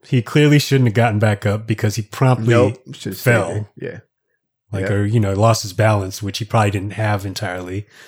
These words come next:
Speaker 1: 'cause he got his bell rung. <laughs> And he comes right back up again. <laughs> Woo! Just got sent right back to bed.
Speaker 2: Done dealed him. He just, yeah, that, that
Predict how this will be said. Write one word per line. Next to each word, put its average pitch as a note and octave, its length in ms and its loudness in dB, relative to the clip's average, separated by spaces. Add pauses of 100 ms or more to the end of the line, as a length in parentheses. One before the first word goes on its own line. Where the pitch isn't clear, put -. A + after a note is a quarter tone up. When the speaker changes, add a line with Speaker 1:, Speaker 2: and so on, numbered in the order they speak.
(360)
Speaker 1:
'cause G#2+ 160 -2
he G2 80 -6
got F#2+ 180 -2
his F2+ 120 -10
bell A2+ 320 2
rung. F#2 420 -6 (640)
<laughs> - 180 -6
And G#3 120 2
he A3+ 120 -2
comes D#3 460 -4
right G3+ 320 0
back F#3 260 -2
up E3 200 -4
again. B2 560 -2
<laughs> - 1200 -20
Woo! E4+ 1200 8 (880)
Just - 260 2
got F#2 220 -4
sent G#2 520 -2 (280)
right G#2 320 2
back G2+ 280 -2
to G#2+ 80 -8
bed. F2+ 320 -10
Speaker 2:
Done F#2+ 320 -4 (160)
dealed A#2+ 360 0
him. F#2+ 140 -4
He D3+ 180 4
just, - 440 -6
yeah, C3+ 260 -2
that, C3+ 380 0
that F3+ 180 2